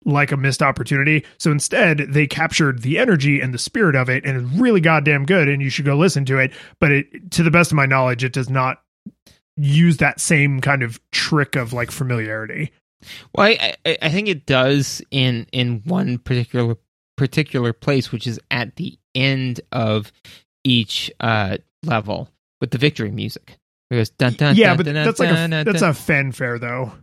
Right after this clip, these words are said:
Speaker 2: Right, but that's
Speaker 1: But,
Speaker 2: the
Speaker 1: but
Speaker 2: thing,
Speaker 1: yes,
Speaker 2: right?
Speaker 1: you're, you're absolutely right.
Speaker 2: Right. It, it, it, you know what it is, is it's saving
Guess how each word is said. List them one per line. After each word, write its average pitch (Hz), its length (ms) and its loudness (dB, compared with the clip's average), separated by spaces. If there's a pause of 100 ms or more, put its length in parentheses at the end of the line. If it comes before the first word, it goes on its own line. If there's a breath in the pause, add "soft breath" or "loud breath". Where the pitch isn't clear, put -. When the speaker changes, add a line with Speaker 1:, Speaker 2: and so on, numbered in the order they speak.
(460)
Speaker 2:
Right, 165 340 0
but 160 80 2
that's - 140 2
Speaker 1:
But, - 60 -2
Speaker 2:
the 113 100 2
Speaker 1:
but - 60 2
Speaker 2:
thing, - 40 2
Speaker 1:
yes, 107 140 -2
Speaker 2:
right? 120 160 2
Speaker 1:
you're, 170 120 0
you're 170 140 0
absolutely 123 380 -6
right. - 260 -18 (200)
Speaker 2:
Right. 160 180 0
It, 165 140 -2
it, 185 220 -2
it, 185 220 -4
you 185 140 0
know 190 100 2
what 156 100 0
it 156 80 0
is, 135 240 0
is 123 220 -4
it's - 180 -6
saving 160 540 0